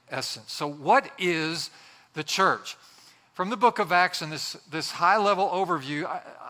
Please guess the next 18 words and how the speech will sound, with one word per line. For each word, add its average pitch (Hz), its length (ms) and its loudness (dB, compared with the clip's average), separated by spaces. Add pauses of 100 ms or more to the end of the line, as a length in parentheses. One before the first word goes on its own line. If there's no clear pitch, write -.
let 180 120 -4
me 226 80 -4
draw 175 280 4
three 208 360 -4
things, 170 420 -6
three 202 200 -6
ideas 151 600 -2
out 160 180 2
of 143 120 -4
it 139 140 -10
that 156 140 -12
might 147 220 -4
be 143 80 -10
helpful 135 380 -6
to, - 80 -20 (460)
for 143 180 -4
our 135 80 -2
definition. 127 560 -8